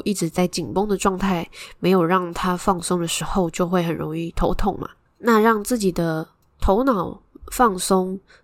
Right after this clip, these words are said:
的方式，呃，当然包括了帮自己的头部按摩啊，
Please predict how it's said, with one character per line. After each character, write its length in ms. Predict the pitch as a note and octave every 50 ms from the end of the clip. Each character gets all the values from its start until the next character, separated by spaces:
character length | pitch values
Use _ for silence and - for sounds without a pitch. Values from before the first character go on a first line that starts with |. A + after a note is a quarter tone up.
| _ -
的 100 | F#3+ F3
方 280 | - - G3+ G3 G3+ G#3
式， 340 | - - G#3 F3+ D#3+ E3 - - - - _ _ -
呃， 180 | E3 D#3+ D#3 D#3 -
当 100 | F#3 F#3
然 180 | F3 E3 E3+ E3+
包 240 | - F#3 F#3 F#3
括 320 | F3+ - - - A3 A3 F#3
了 400 | F3 E3+ E3 D#3+ D#3+ F3 G#3+ - _ _ _ _ -
帮 140 | - F#3 F#3+
自 140 | F#3+ G3 G3
己 140 | E3+ F3 D#3+
的 120 | - E3+
头 200 | - - F3+ E3+
部 160 | - - A3 G3
按 180 | - G#3+ G#3+
摩 280 | G3+ F#3 F3 E3+ E3+ F3+
啊， 360 | F3 F3 F3 F3 F3+ F#3 -